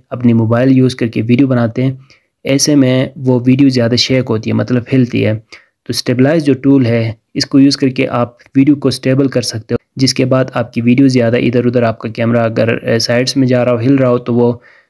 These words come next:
अ, एक जगह में रुक जाएगा और आपकी वीडियो stabilize हो जाएगी।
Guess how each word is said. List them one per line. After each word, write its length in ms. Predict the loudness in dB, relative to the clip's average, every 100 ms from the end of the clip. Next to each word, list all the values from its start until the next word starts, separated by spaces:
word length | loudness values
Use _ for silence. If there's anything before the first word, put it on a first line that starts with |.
| _
अ, 40 | -4
एक 300 | 0 0 0
जगह 200 | 2 2
में 120 | 2
रुक 140 | 2
जाएगा 440 | 2 0 0 -2 -4 -14 _ _
और 160 | -2 -2
आपकी 320 | -4 -4 0
वीडियो 220 | 4 4
stabilize 580 | 2 -4 -2 0 0 -2
हो 80 | -4
जाएगी। 360 | -4 -4 -4